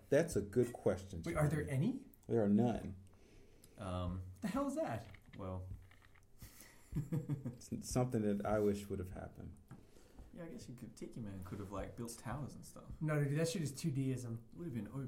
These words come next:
Speaker 3: P.
Speaker 2: That's two D ism. They just, they're, they're discriminating against two D games.
Speaker 3: Building towers in that game,
Speaker 1: What?
Speaker 3: you
Speaker 1: They're
Speaker 3: would have rocked
Speaker 1: twinsies.
Speaker 3: face.
Speaker 1: There's, like,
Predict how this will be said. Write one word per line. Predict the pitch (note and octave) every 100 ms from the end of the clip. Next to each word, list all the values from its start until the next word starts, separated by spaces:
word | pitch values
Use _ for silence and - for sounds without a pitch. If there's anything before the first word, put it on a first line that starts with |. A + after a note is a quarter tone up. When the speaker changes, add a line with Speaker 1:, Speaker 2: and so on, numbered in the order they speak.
| -
Speaker 3:
P. | D#3
Speaker 2:
That's | D3+
two | - D#3+
D | C3+
ism. | C3+ C3
They | C3
just, | C3+ C3 -
they're, | C3+ C3+
they're | C#3 C3 B2 - -
discriminating | C3+ - D3 C3 B2+ B2+
against | B2 B2
two | C3
D | B2 A#2+
games. | B2
Speaker 3:
Building | D#3 D#3+ G#2
towers | - G2+ A2+ G#2+
in | F#2+
that | A#2+
game, | -
Speaker 1:
What? | F4+ G4
Speaker 3:
you | -
Speaker 1:
They're | D#4+
Speaker 3:
would | A#2
have |
rocked | G2+ A#2+ -
Speaker 1:
twinsies. | D#4 C4
Speaker 3:
face. | C3 - -
Speaker 1:
There's, | A#3+ C4+ C4+
like, | C4 B3+